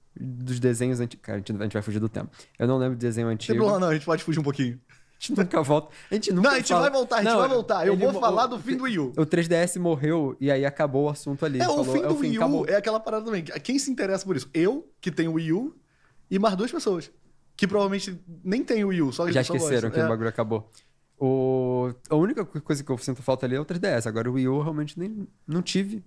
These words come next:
Speaker 2: Não, mas tá ligado? Quando o Wii U foi morrer, viu como a gente voltou pro tema?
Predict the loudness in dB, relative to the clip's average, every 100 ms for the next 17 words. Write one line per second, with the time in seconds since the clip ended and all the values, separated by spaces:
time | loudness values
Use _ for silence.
0 | _ _ -2 0 0 -2 -2 -2 -4 -4
1 | 0 0 2 0 0 0 2 0 0 -2
2 | 0 0 -4 -10 -8 -4 -2 0 0 0
3 | 2 2 2 2 2 0 0 0 2 0